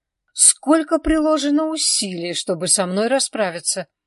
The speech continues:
Никак не пойму, тебе-то я чем не угодила. "Танечка, миленькая, я же не знала",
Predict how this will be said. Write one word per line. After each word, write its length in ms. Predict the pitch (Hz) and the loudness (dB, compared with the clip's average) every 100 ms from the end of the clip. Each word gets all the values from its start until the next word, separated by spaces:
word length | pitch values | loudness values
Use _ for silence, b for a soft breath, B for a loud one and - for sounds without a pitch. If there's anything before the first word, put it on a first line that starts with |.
| _ _ _ _ _ - | _ _ _ _ _ -10
Никак 440 | 196 - 302 302 | -8 2 2 4
не 80 | 311 | 2
пойму, 340 | 330 330 269 | 4 4 4
тебе-то 380 | - 254 311 254 | 2 2 2 2
я 140 | 208 | 0
чем 240 | 196 208 185 | -2 -4 -6
не 100 | 180 | -6
угодила. 580 | 170 185 156 165 160 147 _ _ _ _ _ _ _ _ _ | -4 -4 -4 -12 -14 -18 _ _ _ _ _ _ _ _ _
"Танечка, 760 | - 208 208 208 180 - - 202 | -8 -4 -4 -6 -6 -6 -4 0
миленькая, 560 | 240 226 214 202 214 | 0 0 -2 -4 -2
я 240 | 208 208 220 | 0 0 -2
же 180 | 220 | -6
не 160 | 226 226 | -8 -6
знала", 760 | 214 226 226 220 202 175 160 | -6 -2 4 4 4 2 -4